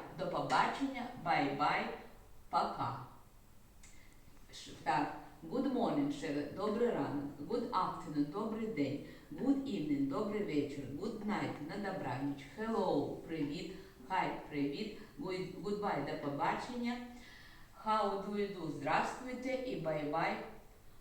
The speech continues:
пока. Пишу how, how do you do?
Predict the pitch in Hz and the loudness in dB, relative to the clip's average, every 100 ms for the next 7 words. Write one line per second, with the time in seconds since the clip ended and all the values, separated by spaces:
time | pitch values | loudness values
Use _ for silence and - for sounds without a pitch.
0 | - 185 190 - 220 - - 214 - - | -6 -2 -2 0 2 2 2 0 -6 -10
1 | 220 - - - 123 120 - 117 113 127 | -10 -10 -12 -12 -10 -10 -10 -8 -8 -4
2 | - - - - - - - - - - | -2 -2 -2 -8 -14 -10 -10 -10 -12 -14
3 | - 147 143 160 214 285 - - - - | -14 -10 -8 -6 -4 -4 -6 -8 -12 -16
4 | - - - - - - - - - - | -16 -16 -16 -16 -18 -18 -18 -16 -16 -16
5 | - - - - - 135 143 190 240 254 | -18 -12 -12 -12 -12 -12 -10 -8 -8 -8
6 | - - - - - 127 127 143 214 240 | -12 -16 -18 -16 -8 -6 -4 -2 -2 -2
7 | 254 - - - - - - - - - | -4 -10 -12 -14 -16 -18 -18 -18 -18 -12
8 | - 156 160 226 269 - 285 285 - - | -8 -4 0 2 2 0 -2 -4 -6 -12
9 | - - - - - - - - - - | -16 -18 -18 -18 -18 -16 -16 -14 -14 -16
10 | - - 127 151 | -16 -12 -4 -2